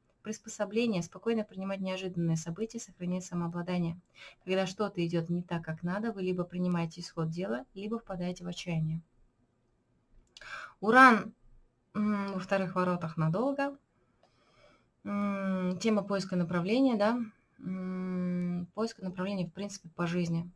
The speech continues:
Куда направить свою энергию. Так,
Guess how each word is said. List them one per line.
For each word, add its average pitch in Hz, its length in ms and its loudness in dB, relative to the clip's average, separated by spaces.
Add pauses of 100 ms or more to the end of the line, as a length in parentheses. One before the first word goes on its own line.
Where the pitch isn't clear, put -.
Куда 202 200 0
направить 185 380 -2
свою 170 260 -2
энергию. 165 440 -2 (1600)
Так, - 920 -6